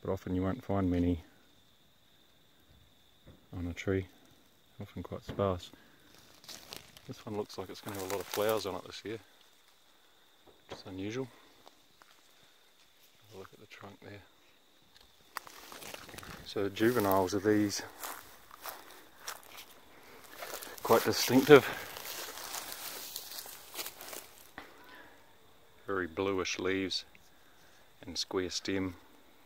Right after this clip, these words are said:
but again there's quite a lot of variation between the subspecies or provenance. Some tend to have more pointy leaves, some rounder. You can see the two specimens I got here from different parents.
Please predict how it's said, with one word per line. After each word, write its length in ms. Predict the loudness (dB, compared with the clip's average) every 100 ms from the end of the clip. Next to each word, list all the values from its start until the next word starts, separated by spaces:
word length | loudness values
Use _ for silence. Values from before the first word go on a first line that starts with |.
| -20 -20
but 120 | -12 -8
again 260 | -4 -2
there's 160 | -4 -4
quite 180 | -4 -2
a 40 |
lot 100 | -2
of 80 | -2
variation 520 | 0 0 0 -2 -8 -12 -20 -20 -20 -20 -16 -16 -14
between 260 | -10 -6 -2
the 300 | -2 -2 -4 -10 -20 -20 -20 -20 -20 -20 -20 -18 -8
subspecies 840 | -2 0 -2 -2 -4 -4 -4 -4
or 140 | -6 -8 -18 -10
provenance. 540 | -4 -2 -2 -4 -10 -18 -20 -20 -20 -20 -20 -20 -20 -20 -20 -20 -20 -20 -20 -8
Some 540 | 2 4 4 2 -2 -4 -8 -6
tend 180 | -4 -2
to 60 |
have 260 | 0 -2 -2 -16 -10
more 180 | -8 -8
pointy 420 | -4 -2 -2 -4
leaves, 380 | 0 0 0 -2
some 320 | -2 -2 2
rounder. 340 | 2 2 2
You 140 | 0 0
can 140 | -6
see 120 | -6
the 100 | -6
two 340 | -6 -2 -2 -2
specimens 440 | -6 -6 -6 -6
I 40 |
got 160 | -4 -2
here 120 | -4
from 160 | -4 -8
different 300 | -8 -10 -6
parents. 460 | 0 0 0 -6